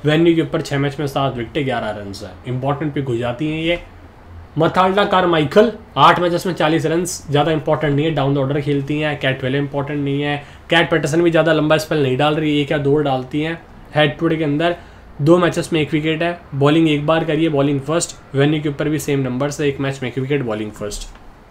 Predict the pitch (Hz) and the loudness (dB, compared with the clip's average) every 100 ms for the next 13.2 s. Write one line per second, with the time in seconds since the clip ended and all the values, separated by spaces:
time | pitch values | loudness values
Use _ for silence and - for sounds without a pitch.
0 | - - - - - - - - - - | -20 -20 -20 -20 -20 -20 -16 -14 -14 -16
1 | - - - 151 202 220 220 208 151 - | -20 -20 -8 4 6 6 2 2 -2 -4
2 | - 156 175 - 214 202 202 202 185 180 | -2 0 0 6 6 8 4 2 0 -2
3 | 185 180 170 175 151 151 160 165 190 196 | -2 -4 -4 -2 0 0 0 -2 -4 -10
4 | - 139 160 170 165 156 - 147 139 151 | -4 0 2 2 0 -2 0 -2 -2 -4
5 | 160 131 131 175 147 143 147 139 143 131 | 0 2 2 2 2 2 0 -2 0 -2
6 | 120 131 127 139 117 120 127 143 165 165 | -2 -4 -4 -6 -4 -4 0 0 0 -2
7 | - - 135 147 165 165 156 160 - 160 | -6 -10 0 4 4 2 0 -2 -2 -2
8 | 139 139 143 151 139 131 127 - 143 - | 2 2 2 0 0 0 0 -2 -4 -4
9 | 147 151 156 139 127 131 143 139 139 113 | -4 -2 -2 0 2 0 -2 -4 -4 -2
10 | 123 147 131 139 135 120 107 - 98 - | -2 -2 0 -2 -2 -8 -8 -12 -14 -12
11 | 95 - - - - - - - - - | -14 -16 -20 -20 -20 -20 -20 -20 -20 -18
12 | - - - - 160 190 208 190 165 139 | -16 -16 -16 4 6 8 8 6 2 2
13 | 190 226 | 2 4